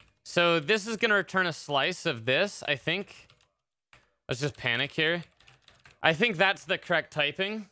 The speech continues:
Get unchecked slice. Perfect. This is pub crate. Okay, so,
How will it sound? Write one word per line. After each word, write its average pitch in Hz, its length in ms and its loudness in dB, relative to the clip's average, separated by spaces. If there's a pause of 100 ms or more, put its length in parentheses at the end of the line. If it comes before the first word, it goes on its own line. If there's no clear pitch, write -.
(1300)
Get 170 100 6
unchecked 156 340 0
slice. - 260 -4
Perfect. - 520 -4 (4000)
This 147 160 0
is 156 120 2
pub 139 400 0
crate. - 640 -4 (2750)
Okay, 170 240 2 (360)
so, 214 320 4